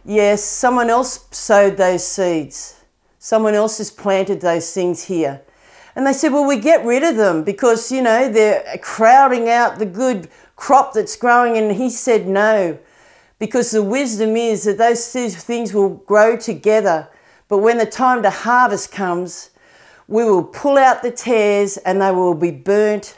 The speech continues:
up in a fire. And then we will reap the harvest." And that's what it says here in Matthew thirteen thirty. "You must allow them both to grow together until the time of harvest. At that time,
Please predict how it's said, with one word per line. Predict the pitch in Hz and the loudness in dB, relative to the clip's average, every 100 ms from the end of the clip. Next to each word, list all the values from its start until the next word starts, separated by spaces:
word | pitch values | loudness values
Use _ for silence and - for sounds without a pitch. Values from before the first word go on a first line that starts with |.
| _ | _
up | 185 185 - - - | 2 2 0 -14 -6
in | 185 | -4
a | 175 | -4
fire. | - 190 190 196 175 139 - - - - | -2 2 4 4 2 -2 -8 -20 -12 -2
And | 185 160 | -2 2
then | 202 233 233 | 4 4 2
we | 220 208 | 2 2
will | 185 175 | 2 0
reap | 160 180 247 247 - | 0 0 0 -2 -6
the | 190 | -4
harvest." | 190 175 208 202 190 165 160 - - - - - - | -2 0 4 4 2 0 -4 -10 -16 -20 -20 -10 -2
And | 220 | 0
that's | 262 269 269 | 0 0 0
what | 220 | 0
it | 214 | 0
says | - 226 214 208 - | 0 2 2 0 -2
here | 214 175 160 156 - - - _ - | 0 2 0 -4 -18 -20 -20 _ 0
in | 190 | 2
Matthew | 196 202 208 226 214 208 208 - _ - | 4 2 0 -4 -2 -2 -2 -12 _ 2
thirteen | 233 262 269 247 208 196 | 4 4 4 0 2 0
thirty. | - 196 196 196 - 165 143 - _ _ - - - | 0 2 4 2 0 -4 -4 -10 _ _ -20 -20 -2
"You | 208 | 2
must | 220 262 269 | 4 2 2
allow | 277 254 233 220 | 2 6 6 6
them | 202 | 2
both | 185 214 262 262 | 4 4 4 -2
to | 226 | 0
grow | 220 220 | 4 4
together | 208 208 214 202 | 4 2 4 4
until | 202 196 208 | 0 2 0
the | 180 | 0
time | 185 208 190 | 0 2 2
of | 170 | 0
harvest. | 202 196 180 151 143 - | 0 2 2 0 -2 0
At | 208 | 2
that | 247 294 | 2 0
time, | 285 220 180 170 | 2 2 4 2